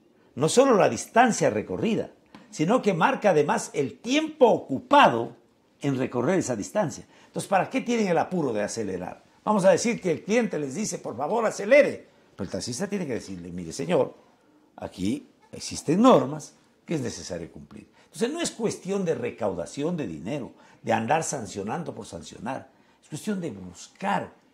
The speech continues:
métodos para una convivencia civilizada, positiva, dentro de una ciudad que ha demostrado que sí se puede hacer eso.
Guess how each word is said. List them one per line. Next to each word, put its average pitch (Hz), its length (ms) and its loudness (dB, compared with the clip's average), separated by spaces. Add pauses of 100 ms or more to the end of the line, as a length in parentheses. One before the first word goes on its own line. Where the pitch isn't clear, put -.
(120)
métodos 143 680 2
para - 160 -10
una 139 200 -10
convivencia 117 800 -4 (140)
civilizada, 123 1000 -2
positiva, 110 880 -8 (320)
dentro 151 320 -2
de 160 80 2
una 165 120 0
ciudad 131 480 2 (340)
que 180 100 2
ha 175 80 6
demostrado 165 880 6
que 113 100 -4
sí 214 200 0
se - 180 0
puede 175 320 -4
hacer - 260 -14
eso. - 200 -20